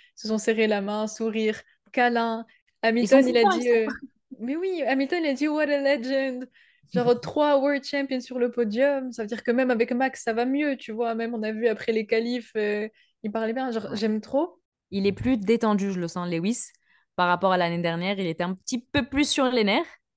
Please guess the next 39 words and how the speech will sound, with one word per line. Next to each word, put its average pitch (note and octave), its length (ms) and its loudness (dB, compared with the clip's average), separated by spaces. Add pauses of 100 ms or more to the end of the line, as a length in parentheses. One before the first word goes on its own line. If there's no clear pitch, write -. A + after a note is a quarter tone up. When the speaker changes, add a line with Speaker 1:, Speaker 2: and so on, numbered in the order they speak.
Speaker 2:
et F#3+ 160 -6
crispé. G#3+ 600 -4 (380)
C'est - 140 -6
normal. E3 320 -4 (760)
Speaker 1:
Oui. A3 100 -4
Speaker 2:
<laughs> - 140 -14
Et F#3+ 60 2
cette G#3 240 0
année, G#3 500 0 (140)
il F#3 160 0
a F3 100 2
réussi, A3 500 -2
et F#3+ 80 -4
c'est F3 120 -8
ça G#3+ 120 -2
qui G3+ 140 -6
me E3+ 120 -4
fascine F3+ 420 -4
chez F3 160 -8
lui, E3+ 180 -6
c'est E3 160 -10
qu'il D#3 220 -10
a - 180 -10
encore E3 280 -6 (380)
une E3+ 140 -6
fois F3+ 140 -2
réussi D#3 340 -4
à, D3+ 120 -2 (200)
à D3 160 -2
dig D#3+ 200 -4
deep F3+ 260 -6 (100)
et D#3 100 -4
à D3 60 -4
trouver F3 320 -2
de D#3+ 80 0
la D3 100 0
force - 320 -8
pour - 220 -8
revenir D3+ 340 -4